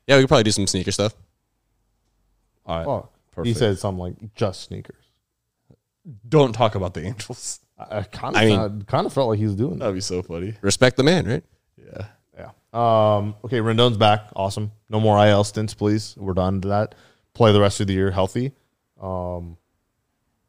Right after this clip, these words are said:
Speaker 3: Hunter Strickland acquired from the Rays,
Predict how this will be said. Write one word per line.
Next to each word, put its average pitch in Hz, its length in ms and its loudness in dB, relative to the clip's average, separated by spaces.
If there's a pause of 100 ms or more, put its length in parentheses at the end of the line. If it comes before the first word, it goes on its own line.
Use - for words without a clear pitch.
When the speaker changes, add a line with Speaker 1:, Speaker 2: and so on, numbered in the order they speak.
(360)
Speaker 3:
Hunter 151 200 -2
Strickland 147 440 0
acquired 131 380 0
from 120 100 -8
the 110 80 -4
Rays, 110 560 -2